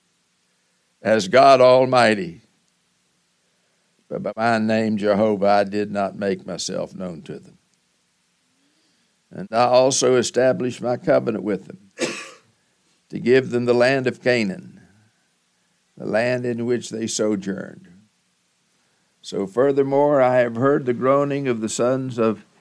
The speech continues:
Israel because the Egyptians are holding them in bondage, and I have remembered my covenant. Say therefore to the sons of Israel,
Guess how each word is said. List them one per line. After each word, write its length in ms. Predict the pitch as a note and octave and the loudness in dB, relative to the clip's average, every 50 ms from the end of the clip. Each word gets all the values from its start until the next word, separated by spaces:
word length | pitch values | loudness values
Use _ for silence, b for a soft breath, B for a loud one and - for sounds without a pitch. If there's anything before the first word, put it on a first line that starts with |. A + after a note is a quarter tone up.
| _ - | _ -4
Israel 760 | G#2+ A#2+ B2+ B2 B2 A#2+ A#2+ A#2+ A#2+ A#2+ A#2+ B2 A#2+ G#2+ F#2+ _ b b b b b b b b b b _ _ | 0 0 0 0 2 2 2 4 4 4 2 0 -2 -8 -12 _ b b b b b b b b b b _ _
because 480 | - E2 - A#2+ A#2 A#2+ A#2+ A#2+ G#2 | -14 -4 0 4 4 6 6 4 2
the 180 | A#2 A2+ A2+ G#2+ | 0 0 2 0
Egyptians 720 | G#2+ G2+ F#2 - C3 B2+ B2 B2+ - A#2+ A2+ A2+ A#2 G2+ | 0 -2 -2 0 0 -2 -2 -2 -4 -2 -2 -2 -2 -2
are 180 | G#2 G2+ G2 F#2+ | 0 0 0 0
holding 460 | F#2 - A#2 A#2 B2 A2+ A2 A2 A2 | 0 0 0 0 0 0 0 -2 -2
them 260 | A2 A2 A2 G#2+ G#2 | -2 -2 -2 -2 -4
in 260 | F#2 G#2+ G#2 G2 F#2 | -4 -4 -4 -4 -2
bondage, 680 | F2 G2 G#2 A2 G#2+ G#2 A2 G#2+ G#2 F#2+ F2+ - - - _ _ _ _ _ _ _ _ _ _ _ _ _ _ | 0 0 0 0 0 -2 -4 -6 -6 -6 -10 -14 -20 -20 _ _ _ _ _ _ _ _ _ _ _ _ _ _
and 260 | - - F#2 F#2+ G2 | -10 -6 -4 -2 -2
I 160 | G#2 A2 A2 | 0 0 2
have 240 | G#2+ A2 G#2+ G2+ F#2 | 2 2 2 2 0
remembered 580 | G2+ G2 F#2 F#2 G2+ G#2+ G#2 G2+ F#2+ G2 F#2+ F2 | -2 -2 -2 0 0 0 -2 -2 -4 -4 -6 -4
my 200 | F2+ F#2 F2+ F2 | -4 -4 -4 -6
covenant. 640 | - - F2 C2+ - - - - - _ - - _ _ _ _ _ _ _ _ _ _ _ _ _ _ _ _ _ _ _ _ _ _ _ _ _ _ _ _ | -6 -6 -6 -6 -6 -10 -16 -20 -20 _ -20 -20 _ _ _ _ _ _ _ _ _ _ _ _ _ _ _ _ _ _ _ _ _ _ _ _ _ _ _ _
Say 320 | - - - A#2 C#3 C3+ C3+ | -6 0 2 4 4 4 4
therefore 640 | C3 C#3 C#3 C3+ C3+ C3 - B2 B2 C3 C3 B2+ | 4 4 4 4 4 2 0 2 2 4 4 2
to 80 | A2+ A#2+ | 0 0
the 140 | A2+ A2 | -2 -2
sons 380 | G#2 - A#2+ A#2+ A#2+ B2 B2 G#2+ | -2 0 2 2 2 0 -2 -4
of 140 | A2+ G#2+ A2 | -2 -2 0
Israel, 640 | A#2 A#2+ A#2+ A2 - A#2 A#2 A#2 A2+ A2+ A2 G2+ | 0 0 0 -2 -2 0 0 2 2 0 0 -4